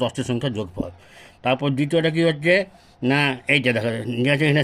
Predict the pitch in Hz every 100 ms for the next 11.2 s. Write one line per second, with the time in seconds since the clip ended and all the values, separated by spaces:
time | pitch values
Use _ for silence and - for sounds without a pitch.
0 | - 165 165 160 147 131 113 117 151 147
1 | 147 147 151 175 185 - - - - 135
2 | 143 139 127 143 147 139 135 - 160 139
3 | 127 139 131 127 113 110 151 170 160 147
4 | 131 131 110 113 90 - 92 - - -
5 | - - - - 131 151 - 160 185 160
6 | 180 175 123 131 - 160 175 139 - 160
7 | 143 147 135 123 120 - 131 139 139 147
8 | 151 143 139 127 120 - 123 - 135 139
9 | 117 123 156 139 95 - 131 131 131 147
10 | 151 160 135 127 131 151 151 160 147 147
11 | 131